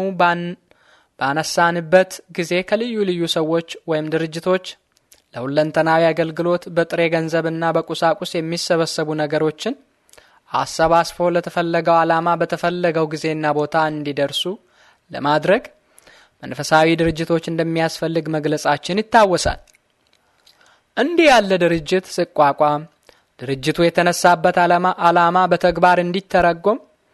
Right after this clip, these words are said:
በየእርከኑ የሚያስፈጽም የሰው ኃይል ያስፈልጋል። ይህን የሰው ኃይል የተገኘ ጥሬ ገንዘብና ቁሳቁስ በመልክ በመልኩ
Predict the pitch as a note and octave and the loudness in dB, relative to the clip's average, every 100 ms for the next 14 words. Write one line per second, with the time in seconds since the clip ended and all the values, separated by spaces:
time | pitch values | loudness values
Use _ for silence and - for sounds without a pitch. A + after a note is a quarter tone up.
0 | _ _ _ _ - A#2+ D3+ D3+ E3 E3+ | _ _ _ _ -10 0 0 2 2 2
1 | E3 E3+ E3+ E3 - E3 - F#3 F3+ E3+ | 0 0 0 0 0 -4 -2 -4 -4 2
2 | F3+ E3+ F3 F#3+ F#3+ F3+ - E3 D3 - | 2 4 2 2 0 0 0 0 0 -4
3 | - _ _ _ _ _ _ _ _ _ | -6 _ _ _ _ _ _ _ _ _
4 | A#2+ D3 D#3+ - E3+ E3+ E3+ G#3 - _ | -6 -4 -2 2 4 6 4 2 -2 _
5 | _ _ _ - C#3+ C#3+ D#3+ E3+ F3 F3 | _ _ _ -10 -4 -2 0 0 0 2
6 | F3+ E3+ E3+ E3+ E3+ E3+ E3+ E3+ D#3+ E3+ | 2 4 2 2 2 2 2 0 2 2
7 | E3 G3+ - - _ _ _ _ _ _ | 2 2 -4 -6 _ _ _ _ _ _
8 | _ - C#3 E3+ F#3 F#3+ F#3+ F#3+ F#3+ | _ -4 2 2 2 2 2 2 2